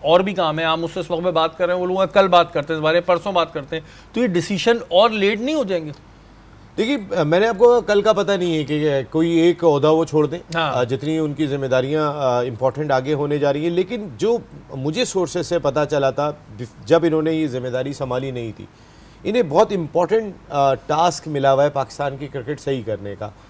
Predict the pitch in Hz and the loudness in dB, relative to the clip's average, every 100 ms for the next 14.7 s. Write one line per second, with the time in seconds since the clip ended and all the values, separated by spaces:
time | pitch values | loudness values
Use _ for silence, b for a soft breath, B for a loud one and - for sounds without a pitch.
0 | b - 185 196 165 156 185 208 202 185 | b -2 -2 -2 -6 -8 -6 -4 -2 -2
1 | - 156 175 175 160 139 139 165 175 151 | 0 0 0 0 -4 -6 -4 -4 -2 -2
2 | 151 - - 156 147 131 - 147 151 143 | -4 -4 -6 -6 -4 -8 -6 -8 -6 -6
3 | 151 120 135 135 156 147 B B B - | -8 -4 -6 -2 -4 -6 B B B -2
4 | 139 143 139 127 143 - 139 127 135 101 | 0 0 -2 0 0 0 -6 -6 -8 -6
5 | 151 147 147 151 143 117 131 143 147 127 | -4 -2 -2 -2 -2 -4 -6 -8 -8 -8
6 | 139 151 120 113 120 123 151 139 135 127 | -8 -8 -8 -8 -8 -8 -8 -6 -6 -4
7 | 135 123 117 123 135 120 117 151 139 B | -4 -4 -6 -4 -4 -6 -4 -4 -4 B
8 | B B B - 160 233 - - 175 226 | B B B -8 -4 -4 -4 -10 -8 -6
9 | 214 196 160 185 143 185 170 160 175 175 | -4 -4 -4 -4 -4 -2 -2 0 2 0
10 | 170 180 180 - 147 139 143 - - 135 | 2 0 0 -4 2 2 2 -2 -6 2
11 | 170 170 185 - 170 185 175 185 135 151 | 2 2 -10 -8 -6 -6 0 0 0 0
12 | 143 139 156 160 147 123 131 123 151 143 | 0 -2 0 -2 -4 -6 -6 -6 -6 -6
13 | 127 165 156 156 147 156 156 160 151 143 | -6 -6 -8 -10 -8 -8 -6 -4 -2 -4
14 | - 139 139 135 127 131 | -2 -4 -4 -6 -6 -6